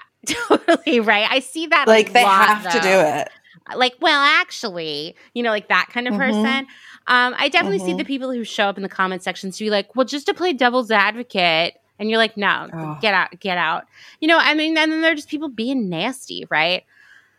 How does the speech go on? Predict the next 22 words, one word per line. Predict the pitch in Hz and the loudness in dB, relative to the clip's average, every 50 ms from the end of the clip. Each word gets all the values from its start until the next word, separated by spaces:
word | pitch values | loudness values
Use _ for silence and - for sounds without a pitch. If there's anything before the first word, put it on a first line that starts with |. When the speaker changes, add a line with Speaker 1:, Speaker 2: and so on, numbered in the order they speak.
| _ _ _ _ - _ _ | _ _ _ _ -20 _ _
Speaker 1:
Well, | - 302 277 | -8 -2 0
here | 381 440 | 2 2
are | 480 | 0
some | - - 466 370 | 0 -2 -2 0
definitions | 330 285 269 262 233 202 190 - 190 165 165 170 170 - | 0 0 0 -2 -4 -4 -4 -6 -6 -6 -6 -6 -8 -10
from | - - 190 180 175 165 165 - - | -10 -6 -4 -4 -4 -4 -6 -6 -6
Urban | 175 165 170 170 | -6 -4 -4 -6
Dictionary. | 156 156 - - - - - - - - - - - 190 | -8 -8 -10 -12 -12 -12 -12 -12 -12 -12 -14 -16 -16 -12
One | 196 196 202 226 240 254 | -6 -4 -2 -2 -2 0
is | 240 214 208 196 190 - _ | 0 0 0 -2 -4 -8 _
someone | - - - - 269 262 277 277 311 320 330 | -18 -16 -10 -4 -4 -2 -2 -2 -2 -2 -4
who | 285 247 254 | -4 -4 -6
deliberately | 214 - 202 185 175 185 185 180 214 175 151 208 202 | -4 -4 -4 -4 -4 -4 -4 -4 -4 -6 -4 -4 -6
pisses | 196 - - 180 170 - 185 175 | -6 -6 -10 -10 -10 -10 -12 -14
people | _ - 190 180 - 175 156 | _ -12 -12 -10 -6 -4 -2
off | 151 151 156 - - - | -2 -2 -2 -4 -6 -6
online | 170 160 156 151 147 143 147 139 143 139 | -6 -6 -4 -6 -6 -6 -8 -8 -10 -12
to | - - | -14 -14
get | 160 160 147 143 - _ _ - | -10 -10 -10 -10 -12 _ _ -12
a | 170 156 | -10 -8
reaction. | 160 156 139 - - - - - - 98 - - 180 _ _ _ _ _ _ _ _ _ _ _ _ _ _ _ - | -8 -8 -8 -8 -10 -12 -12 -12 -12 -12 -12 -14 -18 _ _ _ _ _ _ _ _ _ _ _ _ _ _ _ -6
Speaker 2:
Yeah. | 185 180 175 160 143 147 | 0 2 2 2 2 0